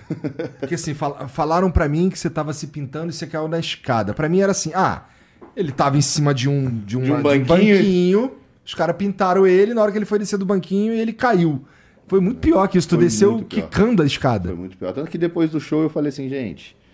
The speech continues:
Speaker 2: pessoal se perguntando aí por que que eu tô mancando e tudo, o pé foi o mínimo do que po-, poderia ter acontecido comigo."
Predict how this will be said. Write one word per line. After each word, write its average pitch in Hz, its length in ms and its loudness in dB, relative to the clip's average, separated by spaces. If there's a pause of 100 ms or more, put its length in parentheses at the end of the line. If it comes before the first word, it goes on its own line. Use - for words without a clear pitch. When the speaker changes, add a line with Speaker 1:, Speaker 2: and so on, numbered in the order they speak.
(200)
Speaker 2:
pessoal 113 220 -8
se - 80 -14
perguntando 113 520 -6
aí 113 80 0
por 113 220 -12
que 113 100 -10
que - 80 -14
eu 113 60 -14
tô 117 100 -8
mancando 104 520 -8
e 95 40 -10
tudo, 123 400 -6 (300)
o 156 100 -6
pé 135 560 -6
foi 131 140 -6
o 143 60 -4
mínimo 135 580 -8
do - 160 -14
que - 160 -18
po-, 104 180 -12
poderia 98 380 -6
ter 95 100 -12
acontecido 90 420 -20
comigo." 78 300 -18